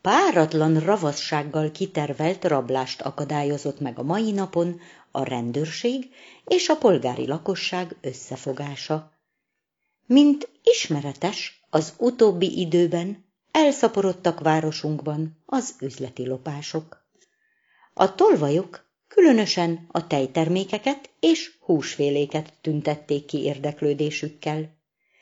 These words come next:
Mindez ideig a rendőrség tehetetlen volt. A tolvajok mindig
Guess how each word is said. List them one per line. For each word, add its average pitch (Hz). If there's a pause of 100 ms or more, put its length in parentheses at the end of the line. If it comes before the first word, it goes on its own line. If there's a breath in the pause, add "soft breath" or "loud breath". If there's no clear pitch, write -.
(320 soft breath)
Mindez 254
ideig 170
a 143
rendőrség 170 (160)
tehetetlen 143
volt. 160 (920 soft breath)
A -
tolvajok 214
mindig 185